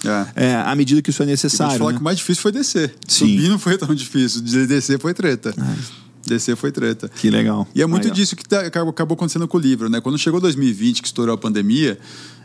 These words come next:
Speaker 1: é, eu tava empurrando com a barriga o livro ainda. A
Speaker 2: <laughs>
Speaker 1: editora me matando ali.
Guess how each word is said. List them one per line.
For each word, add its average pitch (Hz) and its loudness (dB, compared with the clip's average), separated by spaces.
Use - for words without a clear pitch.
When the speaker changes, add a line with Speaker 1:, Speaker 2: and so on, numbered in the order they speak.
Speaker 1:
é, 113 2
eu 139 -4
tava 135 0
empurrando 143 2
com 160 -2
a 156 -4
barriga 120 -2
o - -2
livro 101 -4
ainda. 90 -6
A 98 -4
Speaker 2:
<laughs> 123 2
Speaker 1:
editora 120 0
me 127 2
matando 127 0
ali. 123 -2